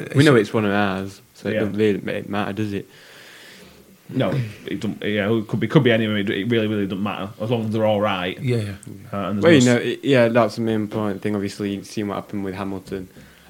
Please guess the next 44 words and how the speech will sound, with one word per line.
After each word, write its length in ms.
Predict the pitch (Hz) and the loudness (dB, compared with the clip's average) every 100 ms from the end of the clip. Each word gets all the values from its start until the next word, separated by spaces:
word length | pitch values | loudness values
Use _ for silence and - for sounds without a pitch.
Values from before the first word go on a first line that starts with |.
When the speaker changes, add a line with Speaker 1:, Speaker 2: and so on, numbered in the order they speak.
| - | -8
Speaker 1:
and 300 | 98 95 92 - | -6 -6 -8 -12
you 60 | 98 | -10
know 220 | 95 95 | -8 -8
he 120 | - | -6
was 160 | 101 95 | -4 -4
a 20 | |
bit 180 | - 92 | -4 -4
ill, 220 | 98 95 - _ _ _ | -4 -6 -12 _ _ _
Speaker 3:
Yeah. 120 | 113 | -2
Speaker 1:
and 80 | 110 | 2
he's 120 | 110 104 | 2 2
a 100 | 101 | -2
professional 600 | - - - 107 - 107 | -6 -12 -4 -2 -2 -4
athlete, 360 | 98 - 104 95 | -4 -4 -6 -4
so 360 | - 107 104 101 - - - - - - - - - - | -2 -2 -2 -4 -16 -20 -20 -20 -20 -20 -20 -20 -12 0
you 80 | 131 | 4
know 240 | 123 117 - - - - | 4 2 -4 -16 -16 -6
it's 160 | 123 - | -6 -6
a 40 | |
stop. 260 | - 120 113 | -4 -4 -2
Everyone's 320 | 104 104 98 | -4 -4 -4
all 60 | 98 | -6
right. 260 | 98 95 98 - 160 | -6 -8 -12 -8 2
Speaker 2:
Yeah, 260 | 151 139 | 6 8
and, 100 | 127 | 6
and, 200 | 120 123 - | 4 2 2
and, 160 | 123 110 | 2 0
and 240 | 127 120 | -2 0
interestingly 540 | 139 131 127 - 113 110 | 2 2 2 2 2 4
with 140 | 110 | 4
that 200 | 131 110 | 4 2
as 140 | 110 | 0
well, 180 | 120 110 | 2 2
he 140 | 104 104 | 2 2
did 240 | 120 - | 0 0
come 180 | 113 104 | -2 2
back 340 | 110 107 - 101 | 2 0 -4 -4
and 120 | 104 | -2
he 60 | 104 | 0
didn't 280 | 110 110 | -2 -2
perform 320 | 107 - 117 101 | -6 -2 0 0
Speaker 1:
Yeah. 60 | |
Speaker 2:
particularly 560 | 104 104 98 104 101 104 | -2 -4 -2 0 0 2
well. 320 | 107 104 92 | 0 0 -4